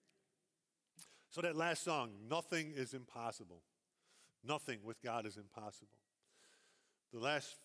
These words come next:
few weeks, my wife and I have been cleaning out my mother's apartment as we're getting ready to move her into an assisted living.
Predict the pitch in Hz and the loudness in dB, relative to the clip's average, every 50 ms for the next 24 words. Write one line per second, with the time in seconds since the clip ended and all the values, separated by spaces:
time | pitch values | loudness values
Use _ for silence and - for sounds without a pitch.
0 | - - - - - 170 170 156 156 160 143 - - 135 123 117 117 127 139 143 | -20 -20 -18 -10 -4 -2 0 2 2 2 0 0 -4 -8 -8 -6 0 2 2 2
1 | - - 135 127 127 123 113 120 117 117 - - 147 139 131 123 123 123 123 120 | 2 0 0 0 0 0 -2 -4 -8 -10 -10 -10 -8 -6 -4 -2 -2 -2 -2 -4
2 | 113 113 120 123 123 113 98 127 120 - - 127 117 117 107 101 101 107 104 - | -6 -4 -2 -2 -2 -2 -4 -6 -10 -6 -4 -4 -4 -4 -6 -10 -10 -10 -10 -10
3 | - 127 107 123 120 117 113 113 117 117 117 113 - 117 104 110 120 123 113 117 | -10 -10 -8 -6 -6 -6 -6 -6 -4 -4 -4 -4 -6 -10 -8 -8 -8 -6 -6 -8
4 | 101 104 120 120 - 123 110 107 101 - - 123 - - 110 98 98 107 110 98 | -8 -8 -10 -10 -10 -10 -10 -10 -10 -8 -8 -8 -8 -8 -10 -6 -6 -6 -6 -6
5 | 90 | -10